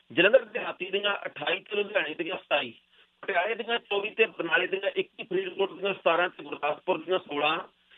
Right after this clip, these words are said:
ਐਸ ਪੀ ਐਸ ਨਗਰ ਦੀਆਂ ਚੌਦਾਂ ਤੇ ਮਾਨਸਾ ਦੀਆਂ ਬਾਰਾਂ, ਬਠਿੰਡੇ ਦੀਆਂ ਨੌਂ ਤੇ ਖੰਨੇ ਦੀਆਂ ਅੱਠ ਤੇ ਫਾਜ਼ਿਲਕਾ ਦੀਆਂ ਸੱਤ ਤੇ ਫਤਿਹਗੜ੍ਹ ਸਾਹਿਬ ਦੀਆਂ ਛੇ। ਇਹਨਾਂ ਔਰਤਾਂ ਦੇ ਉੱਤੇ ਐਨ ਡੀ ਪੀ ਐਸ ਦੇ ਤਹਿਤ ਪਰਚੇ ਦਰਜ ਕੀਤੇ ਗਏ। ਇਕੱਲੇ ਪੰਜਾਬ ਦੀਆਂ ਨਹੀਂ, ਹਰਿਆਣਾ ਤੇ ਆਲੇ ਦੁਆਲੇ ਦੇ ਹੋਰ ਸੂਬੇ ਦੀਆਂ ਔਰਤਾਂ ਵੀ ਨਸ਼ਾ ਤਸਕਰੀ 'ਚ ਫੜੀਆਂ ਜੀ।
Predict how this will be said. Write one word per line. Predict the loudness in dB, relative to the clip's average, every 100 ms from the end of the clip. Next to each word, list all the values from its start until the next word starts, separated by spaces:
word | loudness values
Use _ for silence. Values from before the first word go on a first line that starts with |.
| _
ਐਸ | 4 4 0
ਪੀ | -4
ਐਸ | 0
ਨਗਰ | 2 2 2
ਦੀਆਂ | 0 0
ਚੌਦਾਂ | 2 4 4
ਤੇ | 2 0
ਮਾਨਸਾ | -2 -2 2 2
ਦੀਆਂ | 2 -2
ਬਾਰਾਂ, | 0 0 -4 -10 _ _ _ 2
ਬਠਿੰਡੇ | 4 4 4 4
ਦੀਆਂ | 2 -6
ਨੌਂ | -4 -4 -4
ਤੇ | -12
ਖੰਨੇ | -12 -8 -6 -6
ਦੀਆਂ | -6 -2 0
ਅੱਠ | -2 0
ਤੇ | 0
ਫਾਜ਼ਿਲਕਾ | 0 -4 -4 -4 -4
ਦੀਆਂ | -2 -4
ਸੱਤ | -6 -12
ਤੇ | -4 -4
ਫਤਿਹਗੜ੍ਹ | -4 -8 -8 -8 -6
ਸਾਹਿਬ | -6 -4
ਦੀਆਂ | -6
ਛੇ। | -4 -2 -2 -2 _ -20 -8 -2
ਇਹਨਾਂ | 2 2
ਔਰਤਾਂ | 2 -4 -4 0 4
ਦੇ | 4
ਉੱਤੇ | 4 4 2 2
ਐਨ | -4
ਡੀ | -6
ਪੀ | -4 -4
ਐਸ | -2
ਦੇ | -4
ਤਹਿਤ | -2 -2
ਪਰਚੇ | 0 0 0
ਦਰਜ | 0 -2
ਕੀਤੇ | -4 -2 0
ਗਏ। | 0 -4
ਇਕੱਲੇ | -4 -2 -2
ਪੰਜਾਬ | -2 0 0 -2
ਦੀਆਂ | -8 -4
ਨਹੀਂ, | -2 -2
ਹਰਿਆਣਾ | -6 _ _ 0 2 2 -2
ਤੇ | -4 -2
ਆਲੇ | -2 -2
ਦੁਆਲੇ | -2 -4
ਦੇ | -4 -4
ਹੋਰ | -4 -4
ਸੂਬੇ | -6 -8 -4
ਦੀਆਂ | -2 0
ਔਰਤਾਂ | 2 0 0 -2
ਵੀ | -2
ਨਸ਼ਾ | -2 -4
ਤਸਕਰੀ | -6 -12 -8
'ਚ | -4
ਫੜੀਆਂ | 0 0 -2
ਜੀ। | -14